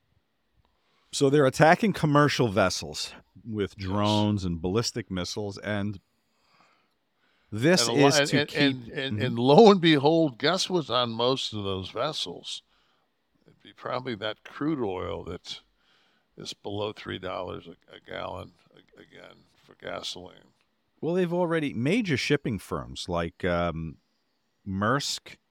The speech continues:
Speaker 1: uh, Hapag, uh, B P Oil, they've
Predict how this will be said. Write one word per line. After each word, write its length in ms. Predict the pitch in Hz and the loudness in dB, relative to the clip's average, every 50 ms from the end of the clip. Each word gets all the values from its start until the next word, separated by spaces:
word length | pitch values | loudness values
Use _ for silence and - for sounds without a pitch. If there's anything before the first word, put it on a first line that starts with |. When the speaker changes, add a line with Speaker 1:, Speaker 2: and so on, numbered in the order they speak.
| _ _ _ _ _ _ _ _ _ - | _ _ _ _ _ _ _ _ _ -12
Speaker 1:
uh, 340 | - 78 76 76 73 76 76 | -10 -8 -6 -6 -6 -6 -8
Hapag, 1120 | - - - 107 107 - - - 117 110 110 107 104 104 104 104 104 104 101 98 92 90 | -6 -2 -2 0 0 -2 -4 -2 0 0 2 2 2 2 2 0 0 -2 -4 -8 -10 -10
uh, 720 | 82 76 78 78 78 78 73 73 76 78 82 80 - - - 78 - _ | -8 -6 -6 -6 -8 -8 -10 -10 -12 -12 -12 -14 -14 -14 -14 -16 -10 _
B 200 | - 117 127 - | -4 -4 -4 -4
P 520 | - - 135 135 135 113 107 127 143 131 - _ _ - | -4 0 0 2 2 2 0 -2 -4 -8 -14 _ _ -6
Oil, 440 | 82 95 101 92 76 78 90 110 - _ _ _ _ _ _ _ _ _ - | -4 -2 -2 -2 -4 -6 -8 -10 -12 _ _ _ _ _ _ _ _ _ -2
they've 320 | 95 117 147 180 190 | 2 2 2 2 2